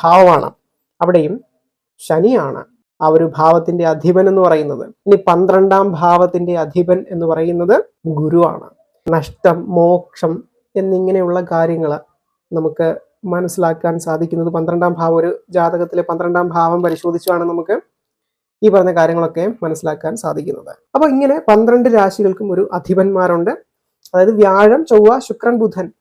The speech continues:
ഈ ഒരു ഓർഡർ കിട്ടിക്കഴിഞ്ഞാൽ ഇതേ ഓർഡർ താഴേക്ക് എടുത്ത് എഴുതിയാൽ മതി. ഇടതുവശത്തുള്ള ഈ രണ്ട് രാശികളും മന്ദൻ അല്ലെങ്കിൽ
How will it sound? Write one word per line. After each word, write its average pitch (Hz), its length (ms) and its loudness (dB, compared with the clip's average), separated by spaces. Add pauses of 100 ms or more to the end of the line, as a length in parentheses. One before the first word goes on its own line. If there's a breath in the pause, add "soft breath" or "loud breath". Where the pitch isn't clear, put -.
(160)
ഈ 214 80 2
ഒരു 233 160 8
ഓർഡർ 226 220 6
കിട്ടിക്കഴിഞ്ഞാൽ 240 500 2
ഇതേ 214 320 6
ഓർഡർ 226 300 2
താഴേക്ക് 220 340 4
എടുത്ത് 226 180 2
എഴുതിയാൽ 233 240 4
മതി. 233 300 -2 (320)
ഇടതുവശത്തുള്ള 233 580 4
ഈ 233 60 6
രണ്ട് 233 220 2
രാശികളും 220 480 2
മന്ദൻ 214 300 -2 (140)
അല്ലെങ്കിൽ 202 320 0